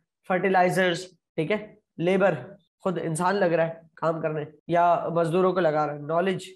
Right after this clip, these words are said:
expertise, ये सब कुछ लगता है जमीन के ऊपर। फिर एक इंसान की खुद की ownership, देखो land जमीन है, कोई भी जमीन, लेकिन उसकी ownership एक इंसान को title देती है कि वही उगाए,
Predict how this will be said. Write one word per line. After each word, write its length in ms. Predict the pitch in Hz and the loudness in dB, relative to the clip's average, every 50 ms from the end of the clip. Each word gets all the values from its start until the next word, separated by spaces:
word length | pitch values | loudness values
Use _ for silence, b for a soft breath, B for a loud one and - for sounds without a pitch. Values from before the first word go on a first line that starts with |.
| _ _ _ - | _ _ _ -4
expertise, 800 | 180 180 - - 208 196 185 214 196 196 180 147 - - - - _ - | -4 -4 -2 0 0 0 2 2 0 0 0 -2 -4 -10 -16 -14 _ -6
ये 80 | 170 170 | -6 -4
सब 180 | - 175 160 | -4 -6 -2
कुछ 180 | - 233 233 220 | -2 -2 0 0
लगता 200 | 180 160 - 190 | -2 0 0 2
है 60 | 220 | 2
जमीन 280 | 220 220 202 196 190 175 | 2 2 0 -2 -2 -4
के 80 | 180 | -4
ऊपर। 160 | 160 151 147 147 - - _ _ _ _ _ 151 - | -4 -4 -6 -6 -8 -14 _ _ _ _ _ -8 -2
फिर 320 | 175 214 214 196 - - - | 0 0 0 0 -4 -4 -4
एक 180 | 175 180 180 202 | -4 -2 0 -2
इंसान 380 | 190 180 160 190 190 208 214 | -2 0 0 2 2 2 2
की 80 | 202 220 | 0 0
खुद 220 | 220 220 214 202 | 0 0 0 0
की 80 | 208 233 | 0 0
ownership, 580 | 226 - 202 202 214 233 226 226 175 160 - - _ - | 0 2 2 2 2 2 2 0 -2 -4 -6 -10 _ -4
देखो 140 | 208 226 262 | -2 0 0
land 440 | 214 190 180 180 202 254 262 226 - - - - | 0 2 2 2 2 2 0 -4 -8 -10 -12 -6
जमीन 360 | 165 185 185 214 233 226 202 | -4 -2 -2 0 0 0 -2
है, 160 | 165 123 - - _ _ _ _ _ - | -4 -6 -8 -14 _ _ _ _ _ -2
कोई 140 | 196 208 | 0 0
भी 120 | 220 233 214 | 2 2 0
जमीन, 360 | 196 165 151 147 139 - - - | 0 0 -2 -4 -6 -8 -6 -4
लेकिन 240 | 175 185 220 240 - | -2 0 0 -2 -2
उसकी 280 | 175 208 202 - 247 | -4 -6 -4 -4 -4
ownership 560 | 233 - 208 214 214 247 247 247 254 254 - | -4 0 0 2 2 2 2 2 -2 -4 -2
एक 140 | 185 220 208 | 0 0 0
इंसान 240 | 226 202 214 214 208 | 0 0 -2 -2 0
को 80 | 226 233 | -2 -2
title 320 | - 185 175 175 208 214 | -2 -2 -4 -4 -4 -4
देती 220 | 202 202 196 214 | -6 -6 -6 -6
है 140 | 226 240 233 | -6 -4 -4
कि 60 | 175 | -2
वही 200 | 160 175 190 214 | -2 -2 0 0
उगाए, 260 | 214 185 156 160 143 | 0 0 0 -2 -2